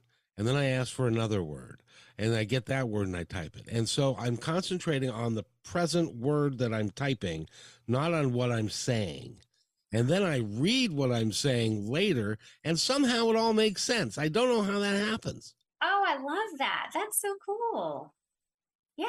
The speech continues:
Speaker 2: I think it's a similar thing. That's really cool.
Speaker 1: It, it is, because, because it, it's easy f-, to think of one word.
Speaker 2: Mm-hmm.
Speaker 1: And then
Speaker 2: Yeah.
Speaker 1: you think of that word, and,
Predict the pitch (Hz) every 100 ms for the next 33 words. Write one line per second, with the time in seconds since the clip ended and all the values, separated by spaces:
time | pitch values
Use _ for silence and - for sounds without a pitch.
0 | 494 247 277 320 359 294 254 - 285 285
1 | 233 233 - 339 285 147 156 - _ 254
2 | 269 - 262 349 240 - 135 - - -
3 | - _ _ _ 147 160 135 160 160 214
4 | 147 110 131 123 135 127 135 - 156 135
5 | 131 135 117 131 - _ - 117 110 131
6 | 151 196 185 196 170 147 - - - 139
7 | 120 - 185 185 156 120 127 127 110 95
8 | - - _ _ _ _ _ 202 196 214
9 | 277 123 120 127 123 120 113 - - 165
10 | 160 160 143 113 110 127 123 120 98 110
11 | 107